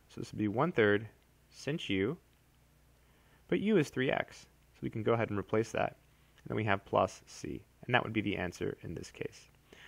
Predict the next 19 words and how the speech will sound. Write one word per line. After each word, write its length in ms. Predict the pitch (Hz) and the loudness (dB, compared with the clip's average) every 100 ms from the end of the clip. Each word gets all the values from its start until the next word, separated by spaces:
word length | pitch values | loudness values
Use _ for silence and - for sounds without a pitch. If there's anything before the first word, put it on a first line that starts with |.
| - | -20
So 120 | - 151 | -2 2
I 40 | |
hope 120 | 214 | 2
this 120 | 220 | 0
video 200 | 165 160 | 0 4
has 120 | 139 113 | 4 4
been 100 | 107 | 0
helpful. 480 | 135 143 151 143 - - | 0 2 2 2 -2 -18
It's 120 | - | -6
mainly 260 | 175 185 135 | -4 0 0
intended 360 | 113 127 127 | 0 0 2
as 120 | 113 | 2
an 80 | 101 | 0
introduction 540 | 131 127 113 117 - 110 | -4 2 4 2 0 -6
to 100 | 101 | -4
the 80 | 98 | -4
derivatives 580 | 98 113 123 143 - - | 0 0 0 -2 -4 -8
and 160 | - - | -6 -4
integrals. 460 | 143 147 160 156 | -4 0 -2 -2